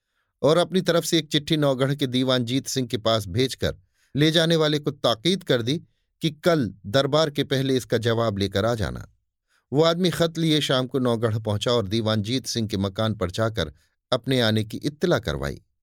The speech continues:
दीवान साहब ने अपने सामने बुलाकर हाल पूछा।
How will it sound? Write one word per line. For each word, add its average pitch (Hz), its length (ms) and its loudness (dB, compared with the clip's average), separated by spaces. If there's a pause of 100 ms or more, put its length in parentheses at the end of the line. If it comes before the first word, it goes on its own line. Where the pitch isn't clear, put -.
(960)
दीवान 185 280 4
साहब 165 320 0
ने 165 80 4
अपने 151 220 -2
सामने 139 320 0
बुलाकर 123 400 0
हाल 131 220 0
पूछा। - 500 -12